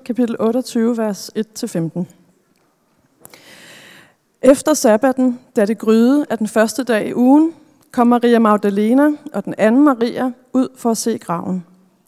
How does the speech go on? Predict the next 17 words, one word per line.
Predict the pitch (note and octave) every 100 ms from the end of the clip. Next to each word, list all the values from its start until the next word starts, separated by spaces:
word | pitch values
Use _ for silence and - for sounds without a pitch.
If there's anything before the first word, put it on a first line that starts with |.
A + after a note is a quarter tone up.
| _ _
Og | A#3+
se, | - C#4+ C#4 _ _ _ _ -
der |
kom | A#3 A3+ A3+
et | B3
kraftigt | - - A3 - A#3 A3 _
jordskælv. | G3+ F#3 F#3 - G3+ - _ _ _ - - - -
For | - A3+
Herrens | G#3 G#3+ C4 C4+
engel | B3 A3 C#4 C4
steg | - A#3
ned | A#3+ D4
fra | - C#4
himlen | A#3 A3 A#3+ C4+ C4+ _ _ -
og | A3
trådte | - A3 G#3
hen | A#3 C#4